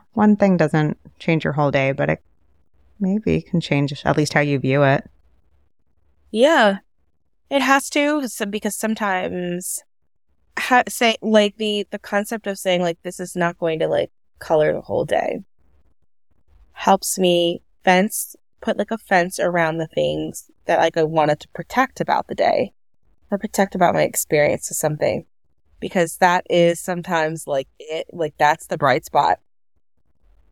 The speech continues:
Speaker 2: of the day. And I'm like, or the week, or, you know, whatever the time frame.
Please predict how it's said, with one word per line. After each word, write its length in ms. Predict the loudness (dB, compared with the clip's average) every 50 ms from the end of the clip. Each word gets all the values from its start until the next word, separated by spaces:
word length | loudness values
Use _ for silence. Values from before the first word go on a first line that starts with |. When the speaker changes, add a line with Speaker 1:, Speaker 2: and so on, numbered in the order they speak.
| _ _ -6
Speaker 2:
of 120 | -6 -6 -6
the 20 | -4
day. 380 | -4 -4 -4 -4 -6 -10 -16 _ _ _ _ _ _ _ _ _ _ _ _ -2
And 120 | 0 2 4
I'm 120 | 4 4
like, 240 | 4 2 2 2 2
or 300 | 4 4 4 6 4 2
the 100 | 0 -2
week, 260 | -6 -6 -8 -4 -2
or, 120 | -2 -2 0
you 120 | -2 -2 0
know, 120 | 0 0
whatever 320 | 0 2 2 2 2 2 0
the 80 | -4
time 240 | -6 -8 -10 -10 -10
frame. 360 | -8 -6 -6 -6 -6 -6 -8